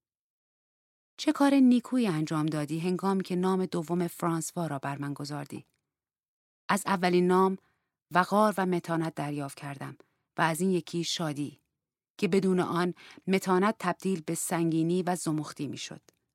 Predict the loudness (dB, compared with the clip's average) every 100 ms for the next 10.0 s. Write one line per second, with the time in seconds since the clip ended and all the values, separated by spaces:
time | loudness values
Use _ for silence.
0 | _ _ _ _ -8 -6 -8 -16 _ _
1 | _ _ -6 -2 2 2 2 0 -2 0
2 | -2 -2 -6 -6 -10 -12 -16 _ _ _
3 | _ _ _ -4 0 0 0 -2 0 2
4 | 2 2 2 -2 -6 -4 -4 -4 -6 -4
5 | -2 -2 -4 -8 -12 -14 -12 -16 -18 _
6 | _ _ _ _ _ _ -2 0 2 2
7 | 2 -4 -6 -10 -4 -2 0 -2 -6 -20
8 | -20 -4 2 2 2 2 2 0 -2 -4
9 | -6 -6 -8 -8 -10 -10 -10 -10 -8 -10